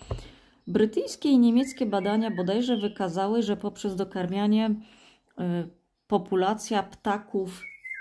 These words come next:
y, w miejscach, gdzie były one dokarmiane, mało tego, dokarmiane całorocznie, y, wzrosła i była silniejsza. To znaczy wcale te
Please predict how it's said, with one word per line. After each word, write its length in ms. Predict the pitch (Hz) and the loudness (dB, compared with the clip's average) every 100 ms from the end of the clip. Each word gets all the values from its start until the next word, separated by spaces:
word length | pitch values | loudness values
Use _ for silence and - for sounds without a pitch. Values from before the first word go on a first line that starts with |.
| - - | -12 -10
y, 40 | 156 160 156 | -8 -8 -8
w 160 | 156 160 | -4 0
miejscach, 440 | 202 233 - 196 | 2 2 0 -2
gdzie 160 | 175 180 | 0 0
były 300 | 196 208 - | 4 4 2
one 220 | 190 190 | -2 -2
dokarmiane, 800 | 180 180 180 175 202 226 202 165 147 | -4 -4 -4 -2 2 2 2 0 -4
mało 300 | 170 247 269 | 0 2 2
tego, 260 | 254 180 170 | 0 0 0
dokarmiane 560 | 175 175 175 214 240 | 0 -2 -2 2 2
całorocznie, 1040 | 240 214 175 170 196 320 - - 147 - - - 1017 1077 - 831 - - - - - | 2 -2 -2 -2 -2 -4 -4 -6 -6 -10 -14 -8 -6 -6 -8 -16 -12 -10 -10 -12 -8
y, 240 | 175 170 160 | -2 0 0
wzrosła 640 | 165 190 240 277 285 254 | 2 4 4 4 2 2
i 200 | 254 208 | 0 -4
była 360 | 180 190 185 208 | -2 0 0 0
silniejsza. 720 | - 226 220 233 226 202 175 | -2 -2 2 4 4 2 -4
To 140 | 170 165 | -6 -4
znaczy 340 | 180 180 190 | -4 -4 -6
wcale 400 | 180 - 196 226 | -8 -4 -2 -2
te 280 | 220 190 | -2 -6